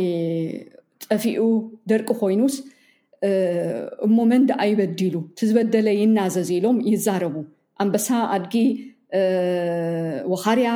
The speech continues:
ገለ እዮም እቶም እንስሳታት ዘርዚራ ኣይገልጾምኒ። ግን ንስ-፣ እ፣ ኣይ-፣ ኣይዝክሮምኒ ማለት እዩ። እ፣ ኩላቶም ክናዘዙ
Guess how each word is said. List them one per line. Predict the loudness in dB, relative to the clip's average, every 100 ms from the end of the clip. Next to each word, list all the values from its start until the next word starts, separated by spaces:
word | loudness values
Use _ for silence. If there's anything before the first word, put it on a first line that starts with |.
| 0
ገለ | 2
እዮም | 2 0
እቶም | -2 -4
እንስሳታት | -6 -6 -6 -4 -6 -6 -8 -6
ዘርዚራ | -2 0 0 0
ኣይገልጾምኒ። | 0 -4 -6 -6 -6 -8 _ _ _ _
ግን | 0 2
ንስ-፣ | 2 0 -2
እ፣ | -2 0 0
ኣይ-፣ | 0 0 0
ኣይዝክሮምኒ | 0 -2 -2 -2 -2 0
ማለት | -2 -4 -8
እዩ። | -16 -20 _ _ _ -10
እ፣ | -2 0 2 0 -4 -12 _ _ _
ኩላቶም | 0 2 2 2
ክናዘዙ | 2 4 4 2 2